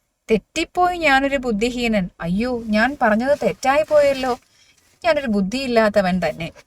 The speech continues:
"നിന്നുടെ ജീവിതം മോശമെന്നല്ലേ ഞാൻ ചൊന്നതെന്നോമനെ മാപ്പു നൽകൂ." എന്താണ്? "നിന്നുടെ ജീവിതം മോശമെന്നല്ലേ ഞാൻ, നിന്റുടെ ജീ-, നിന്റെ ജീവിതം മോശമാണ് എന്നല്ലേ ഞാൻ പറഞ്ഞത്? എൻ്റെ പൊന്നോമനെ,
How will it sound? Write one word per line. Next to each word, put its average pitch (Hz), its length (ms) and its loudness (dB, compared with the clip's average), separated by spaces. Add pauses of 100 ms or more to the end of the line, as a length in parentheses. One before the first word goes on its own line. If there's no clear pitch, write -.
(1000)
"നിന്നുടെ 254 460 2
ജീവിതം 240 520 0
മോശമെന്നല്ലേ 269 920 0
ഞാൻ 247 260 -2
ചൊന്നതെന്നോമനെ 240 1080 0 (100)
മാപ്പു 185 320 -2
നൽകൂ." 269 480 -4 (500)
എന്താണ്? 240 440 4 (400)
"നിന്നുടെ 226 380 4
ജീവിതം 254 500 -2 (160)
മോശമെന്നല്ലേ 277 960 2
ഞാൻ, 202 320 2 (140)
നിന്റുടെ 180 380 0
ജീ-, 240 280 -2
നിന്റെ 202 280 2
ജീവിതം 240 500 0 (480)
മോശമാണ് 254 760 2 (100)
എന്നല്ലേ 220 580 2
ഞാൻ 180 340 2 (200)
പറഞ്ഞത്? 196 480 2 (460)
എൻ്റെ 254 220 2
പൊന്നോമനെ, 202 800 4